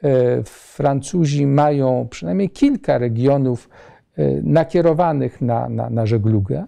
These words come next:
E, Bretończycy są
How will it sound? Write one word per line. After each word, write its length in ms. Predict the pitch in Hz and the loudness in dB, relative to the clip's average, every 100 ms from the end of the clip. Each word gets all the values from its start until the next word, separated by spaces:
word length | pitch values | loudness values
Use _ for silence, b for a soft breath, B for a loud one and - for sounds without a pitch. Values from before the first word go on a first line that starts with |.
| - b b b b b - | -14 b b b b b -4
E, 60 | 131 117 113 110 107 104 - - | 0 2 2 0 -2 -6 -10 -16
Bretończycy 1200 | 104 95 117 117 127 117 - 123 - - 123 139 _ _ _ | -10 0 0 2 0 0 0 -4 -4 -12 -12 -12 _ _ _
są 560 | - - 113 110 113 | -20 -10 -8 -6 -10